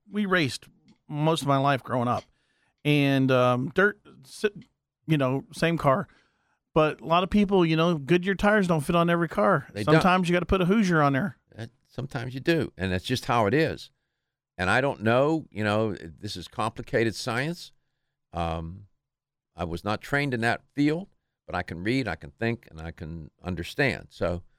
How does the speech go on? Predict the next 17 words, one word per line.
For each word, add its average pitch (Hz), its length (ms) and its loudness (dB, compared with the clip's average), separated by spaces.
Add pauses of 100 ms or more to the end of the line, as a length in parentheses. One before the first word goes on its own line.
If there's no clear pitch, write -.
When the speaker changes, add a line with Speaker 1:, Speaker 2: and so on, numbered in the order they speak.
(360)
Speaker 2:
that's - 220 -4
my 131 100 -2
position, 107 720 -6 (180)
and, 87 400 -12 (120)
um, 87 280 -14 (1200)
that's - 100 -20
how 95 140 -4
I 73 60 -6
see - 240 -2
it. - 160 -6 (640)
I, 76 140 -14 (160)
again, 80 560 -4
I'm 80 200 -10
always 120 460 0
open. 80 420 -2 (1000)
Um, 73 300 -20 (640)
data's, 120 400 2